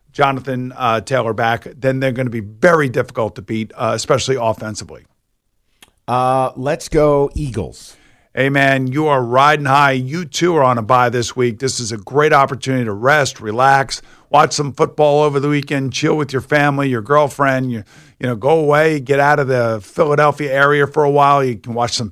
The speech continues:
Speaker 1: Philly baseball as they're in the N L C S. Hey, at the end of the day,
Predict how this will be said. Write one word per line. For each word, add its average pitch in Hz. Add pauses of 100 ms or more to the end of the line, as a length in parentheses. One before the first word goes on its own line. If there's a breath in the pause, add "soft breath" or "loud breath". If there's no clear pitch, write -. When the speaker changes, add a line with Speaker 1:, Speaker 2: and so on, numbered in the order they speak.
Speaker 1:
Philly 143
baseball 143
as 117
they're 135
in 131
the 127
N 131
L 135
C 135
S. 131 (340 soft breath)
Hey, 131
at 123
the 147
end 180
of 180
the 151
day, 117